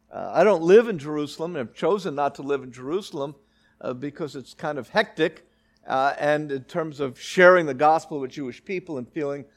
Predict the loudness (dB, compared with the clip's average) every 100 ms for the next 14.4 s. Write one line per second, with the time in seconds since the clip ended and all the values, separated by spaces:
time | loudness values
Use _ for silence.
0 | _ _ -4 2 4 4 0 -6 -4 0
1 | 4 4 2 -6 _ _ _ _ -6 -2
2 | 0 0 -2 -8 -4 -4 -2 -2 -4 -4
3 | -6 -6 -6 -4 -4 -6 -4 -2 -2 0
4 | 0 2 0 -6 _ _ _ _ -10 -8
5 | -8 -12 -18 -20 _ _ _ _ -8 -8
6 | -8 -14 -16 -4 0 2 0 -4 -2 2
7 | 2 0 -8 -8 -8 -10 -12 -10 -10 -8
8 | -8 -10 _ -10 -8 -8 -10 -12 -6 -4
9 | -4 -6 -10 -12 _ -20 _ _ -10 -8
10 | -8 -6 -2 -2 -4 -4 -4 -2 -2 0
11 | 2 0 -4 _ _ _ -8 -8 -4 -6
12 | -6 -14 -2 0 0 -4 -16 _ _ _
13 | _ 0 0 0 -14 -6 -2 2 0 0
14 | 0 2 2 -2